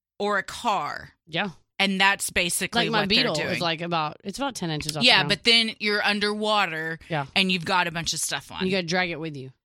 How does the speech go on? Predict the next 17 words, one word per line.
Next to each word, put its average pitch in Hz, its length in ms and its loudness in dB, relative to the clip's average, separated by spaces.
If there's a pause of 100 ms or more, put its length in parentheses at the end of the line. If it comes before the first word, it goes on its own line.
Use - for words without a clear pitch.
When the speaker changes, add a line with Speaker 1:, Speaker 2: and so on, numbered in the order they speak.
Speaker 1:
That's 226 300 4
crazy. 269 760 -2 (140)
Speaker 2:
Jeez, 143 160 -14 (160)
Speaker 1:
I 247 60 4
mean, 277 180 4
it 311 120 2
would 359 160 -2
be 349 100 2
hard 247 320 0
for 233 160 -6
me 214 480 -2 (320)
to 220 140 -2
fit 220 260 0
under 226 260 0
my 202 180 0
car 190 580 -2
just - 480 -2